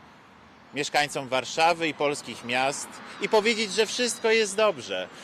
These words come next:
że akurat małżonka albo syn działacza Polskiego Stronnictwa Ludowego złożył najlepszy wniosek i dlatego dostaje pięćset tysięcy złotych, że właśnie słynny ze swojej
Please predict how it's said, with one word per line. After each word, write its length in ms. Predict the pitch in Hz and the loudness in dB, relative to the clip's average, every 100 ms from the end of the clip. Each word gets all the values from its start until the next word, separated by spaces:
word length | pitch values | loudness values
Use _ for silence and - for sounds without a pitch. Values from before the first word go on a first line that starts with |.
| - | -12
że 200 | 127 208 | 0 4
akurat 640 | 202 - 214 202 202 - - - - - - - - - - | 4 4 4 6 4 2 -12 -16 -18 -18 -20 -20 -20 -18 0
małżonka 880 | 185 190 160 196 196 - 180 170 170 | 2 2 2 0 0 2 4 4 4
albo 340 | 147 156 139 | 2 2 -2
syn 580 | 143 - 175 170 160 156 - - - - | -2 0 4 4 0 -8 -12 -20 -20 -14
działacza 640 | 113 175 170 165 160 156 | 0 2 4 4 4 -2
Polskiego 460 | 139 147 - 156 151 | -2 -4 -2 -2 -2
Stronnictwa 560 | - 156 170 170 151 | -2 -2 -2 -4 -2
Ludowego 500 | 139 135 131 127 131 | 0 0 0 0 -2
złożył 300 | 156 196 190 | 0 0 0
najlepszy 520 | 208 208 208 208 - 175 | 0 2 2 0 -2 -4
wniosek 440 | 170 151 - 139 | -2 -2 -2 -2
i 40 | |
dlatego 340 | 147 151 160 147 | -4 -4 -2 -2
dostaje 440 | 135 - 127 120 | -4 -2 0 0
pięćset 380 | - 123 117 110 | 0 -4 -4 -10
tysięcy 480 | 110 - 131 131 120 | -10 -8 -8 -8 -12
złotych, 440 | 117 113 - 95 - - - - | -6 -6 -6 -14 -16 -18 -16 -4
że 160 | 160 | -2
właśnie 680 | 175 202 196 - 180 170 160 - - - | 4 4 4 0 0 2 0 -6 -20 -12
słynny 560 | - 160 180 185 175 | -6 0 2 2 -2
ze 140 | 143 147 | -2 -4
swojej 580 | - 143 135 120 113 | -2 0 2 0 -2